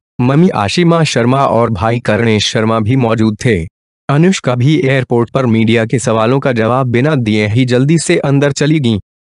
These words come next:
वैसे अनुष्का के स्पोक्सपर्सन ने शादी की खबरों का खंडन किया है, लेकिन अटकलें तो यही कह रही हैं कि दोनों की शादी का प्रोग्राम नौ दिसंबर से ही शुरू होने वाला है।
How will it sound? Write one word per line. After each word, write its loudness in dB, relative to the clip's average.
वैसे 2
अनुष्का 2
के 0
स्पोक्सपर्सन 0
ने 2
शादी 0
की 0
खबरों 0
का -2
खंडन 0
किया -2
है, 0
लेकिन 0
अटकलें -2
तो 0
यही 2
कह -2
रही 2
हैं 0
कि 0
दोनों 2
की -2
शादी 0
का 0
प्रोग्राम 0
नौ 0
दिसंबर 0
से -4
ही 0
शुरू 0
होने 2
वाला 2
है। -2